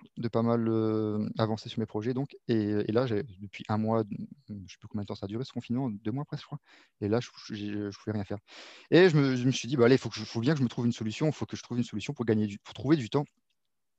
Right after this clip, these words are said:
Et je me suis dit, « Bah, tiens, peut-être que le matin, je, j'arriverai à, à le trouver, ce temps. » Euh, j'en parle à ma femme et, euh, elle me dit que, bah oui, bah, elle, quelques années auparavant, elle avait fait, suivi un programme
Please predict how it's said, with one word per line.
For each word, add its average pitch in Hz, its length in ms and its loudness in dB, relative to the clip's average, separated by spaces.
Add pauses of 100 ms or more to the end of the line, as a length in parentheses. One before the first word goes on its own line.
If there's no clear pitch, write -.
(180)
Et 123 80 2
je 127 80 2
me 123 40 4
suis 117 160 -6
dit, « 117 100 -4
Bah, 113 120 6
tiens, 135 120 2
peut-être 131 200 4
que 123 80 0
le 113 100 4
matin, 135 400 6
je, 117 160 0
j'arriverai 107 460 2
à, 98 280 2 (680)
à 120 60 4
le 104 60 4
trouver, 120 280 0
ce 151 80 2
temps. » 143 220 0 (520)
Euh, 113 200 0
j'en 127 100 2
parle 117 220 6
à - 20 4
ma 110 140 4
femme 160 560 4
et, 110 300 6
euh, 101 520 0 (320)
elle - 220 0
me 120 100 4
dit 131 160 -2
que, 127 100 -4
bah 113 140 4
oui, 160 140 2
bah, 110 160 4 (320)
elle, 139 180 6
quelques 120 300 2
années 117 100 4
auparavant, 113 480 4
elle 113 80 6
avait 107 160 6
fait, 123 200 -2
suivi 120 340 0
un 107 100 2
programme 120 580 2